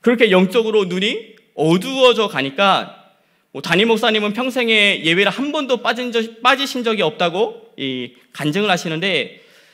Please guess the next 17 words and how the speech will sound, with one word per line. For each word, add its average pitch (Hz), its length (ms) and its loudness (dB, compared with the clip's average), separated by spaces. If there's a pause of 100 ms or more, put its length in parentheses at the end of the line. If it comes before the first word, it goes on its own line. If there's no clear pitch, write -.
(240)
저는 233 260 2
신학교를 262 960 2
다니면서도 190 1080 0
한 185 180 -4
이 170 160 2
년 247 220 2
정도 180 720 -2
예배와 175 460 4
멀리 156 380 0
있는 214 380 -4
삶을 285 280 -10
살았습니다. 202 540 -16 (800)
그러니까 233 360 4
영육간에 240 640 2
완전히 214 1000 2
무너져 190 500 0
버리는 180 500 0